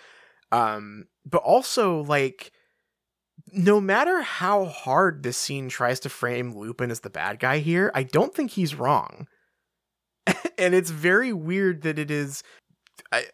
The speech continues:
I, I, like, I, the, because I know that we're supposed to believe Harry here, because he is the main character and he is Jesus, uh, he is, he is the savior of the wizarding world here, that his, his belief in, like,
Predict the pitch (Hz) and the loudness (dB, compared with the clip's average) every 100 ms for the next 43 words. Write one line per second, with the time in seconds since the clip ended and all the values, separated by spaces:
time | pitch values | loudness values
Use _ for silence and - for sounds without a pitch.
0 | 139 113 107 117 117 - 131 147 135 147 | -16 -18 -6 -4 -4 -2 -2 -2 -2 0
1 | 170 135 208 180 175 180 - - 214 214 | 2 0 0 0 2 -2 -2 2 4 4
2 | 190 151 135 139 139 131 127 123 131 - | 2 2 2 4 4 4 -4 -6 -8 -2
3 | 127 120 - 123 110 110 107 110 110 95 | -2 -2 -6 -6 -6 -8 -8 -6 -6 -8
4 | - 87 57 - 120 - - - _ _ | -6 -6 -6 -10 -16 -14 -14 -16 _ _
5 | _ - 120 120 127 123 120 117 - 107 | _ -10 -6 0 0 2 2 2 2 0
6 | - 110 107 113 104 107 - 85 104 80 | 0 -4 -4 -4 -4 -4 -10 -10 -6 -4
7 | 113 - - - _ _ _ _ - 101 | -2 -2 -4 -10 _ _ _ _ -6 -2
8 | 90 85 76 113 107 98 - - 107 101 | -2 -2 -4 -4 -2 -2 -4 -8 -4 -4
9 | - - 117 113 113 101 101 101 120 123 | -4 -2 0 0 -2 -6 -6 -6 -4 -2
10 | 110 104 101 95 92 - 98 85 87 90 | -4 -6 -4 -4 -4 -8 -6 -4 -4 -6
11 | - - _ _ 117 113 98 117 104 - | -10 -20 _ _ -2 -2 -2 -4 -4 -6
12 | - 117 101 - 107 104 104 - 104 90 | -6 -6 -8 -8 -8 -6 -6 -6 -10 -6
13 | 85 - - | -6 -8 -16